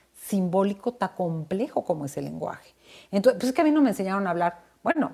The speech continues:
no te digo que seas una cotorra, ni, ni que te pongas a, a, a, a hablar, eh, rimbombantemente, pero so-, los seres humanos usamos el lengual-, la, el lenguaje verbal,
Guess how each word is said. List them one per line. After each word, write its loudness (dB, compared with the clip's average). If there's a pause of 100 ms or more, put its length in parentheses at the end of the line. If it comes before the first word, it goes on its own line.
no -4
te 2
digo 0
que -12
seas -2
una -4
cotorra, 0
ni, -2 (340)
ni -4
que -4
te -2
pongas 2
a, 6
a, -2 (240)
a, 4
a 8
hablar, 8 (240)
eh, 6
rimbombantemente, 6
pero 8 (300)
so-, 10
los 10
seres 8
humanos 4 (260)
usamos 8
el 8
lengual-, 6 (220)
la, 8 (100)
el 0
lenguaje 4
verbal, 4